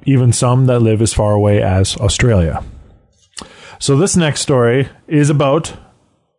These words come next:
a soccer fan who is Irish, from Ireland, who now lives in Australia and was kinda upset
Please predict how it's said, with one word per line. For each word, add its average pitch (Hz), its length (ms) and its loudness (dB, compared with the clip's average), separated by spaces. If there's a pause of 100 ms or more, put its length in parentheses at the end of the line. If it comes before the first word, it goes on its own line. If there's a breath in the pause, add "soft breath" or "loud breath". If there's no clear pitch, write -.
a 139 60 -2
soccer 160 400 -2
fan 135 380 0 (460)
who 165 180 2
is 175 120 0
Irish, 135 480 -2 (240)
from 175 360 -2
Ireland, 135 600 0 (440 soft breath)
who 147 120 0
now 165 180 2
lives 170 400 2 (180)
in 143 140 0
Australia 139 760 0 (500 loud breath)
and 123 420 0
was 120 300 2 (300)
kinda 202 240 -2
upset 160 560 -2